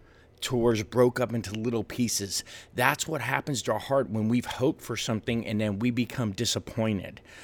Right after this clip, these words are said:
Uh, the word disappointed in the Hebrew is parar, which basically means double crushed. So as you can see, the result that comes forth from that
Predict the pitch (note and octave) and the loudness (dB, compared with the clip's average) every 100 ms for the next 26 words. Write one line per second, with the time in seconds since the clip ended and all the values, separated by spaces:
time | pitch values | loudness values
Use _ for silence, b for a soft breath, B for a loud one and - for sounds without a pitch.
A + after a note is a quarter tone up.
0 | B B A2+ A2+ A#2+ A#2+ C3 A2 C3+ B2 | B B 0 2 4 6 6 6 2 0
1 | - B2+ B2 A#2 A2 G2+ A#2+ A#2+ A#2 G#2+ | 0 0 2 2 2 0 0 0 2 0
2 | - - - A2+ A2 C3 F2+ E2 B B | 0 -6 0 4 6 6 6 4 B B
3 | B B B A2 B2+ - B2+ C#3 - C#3 | B B B 4 4 4 4 6 4 0
4 | B2 A#2 A2 A2 F2 F#2+ E2 B2 B2 - | 2 2 2 2 0 -2 2 2 2 0
5 | - A#2 F2+ - - - - B B B | 2 4 4 2 2 -2 -12 B B B
6 | B B B - C3 A2 - A#2+ G#2 A#2+ | B B B 2 6 6 6 2 4 0
7 | - G#2+ - - D#3+ C3+ A2+ B B B | 0 0 2 2 4 2 0 B B B
8 | - G#2+ A#2 G2+ G#2+ F#2 B2+ - A#2+ - | -14 -2 0 2 2 4 4 2 -4 -2
9 | C3+ C#3+ - - D#3 E3 - A2 F#2+ F#2 | 0 2 0 2 2 2 2 2 4 2
10 | G2+ | 0